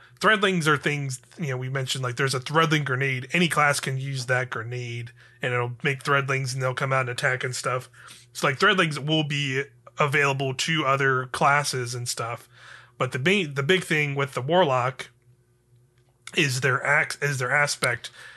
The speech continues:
that makes, that makes these things, um, last longer and be around more. That's basically, uh, we'll, we'll go into it. Weaver's Call. Um, on Riftcast, the Warlock weaves three threadling eggs,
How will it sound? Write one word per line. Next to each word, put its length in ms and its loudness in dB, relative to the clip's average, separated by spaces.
that 100 0
makes, 200 -4
that 180 -2
makes 260 -4
these 360 -6
things, 600 -6
um, 340 -4
last 360 -2
longer 460 4
and 140 2
be 160 -2
around 220 2
more. 240 4
That's 160 -2
basically, 380 -4
uh, 140 -4
we'll, 280 -10
we'll 80 -6
go 160 -2
into 180 -6
it. 140 -8
Weaver's 480 -4
Call. 560 -2
Um, 260 -6
on 280 4
Riftcast, 600 0
the 80 -6
Warlock 480 0
weaves 320 -6
three 360 -4
threadling 560 -2
eggs, 400 -10